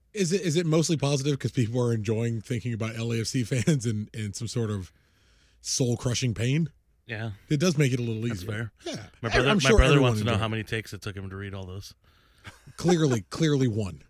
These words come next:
Speaker 1: <laughs> Isn't it, isn't it obviously one?
Speaker 2: Have you heard him read the email?
Speaker 1: Uh,
Speaker 2: I mean, that you guys continue to make him read
Speaker 1: But how
Speaker 2: every
Speaker 1: many
Speaker 2: single time.
Speaker 1: You see how many times he stopped? Like, fifteen seconds. He was pre-reading. He was getting it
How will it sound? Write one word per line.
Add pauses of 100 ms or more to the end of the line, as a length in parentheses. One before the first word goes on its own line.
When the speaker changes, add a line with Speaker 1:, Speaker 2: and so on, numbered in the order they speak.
(240)
Speaker 1:
<laughs> (720)
Isn't
it,
isn't
it
obviously
one?
Speaker 2:
Have
you
heard
him
read
the
email? (800)
Speaker 1:
Uh,
Speaker 2:
I
mean,
that
you
guys
continue
to
make
him
read
Speaker 1:
But
how
Speaker 2:
every
Speaker 1:
many
Speaker 2:
single
time.
Speaker 1:
You
see
how
many
times
he
stopped?
Like,
fifteen
seconds.
He
was
pre-reading.
He
was
getting
it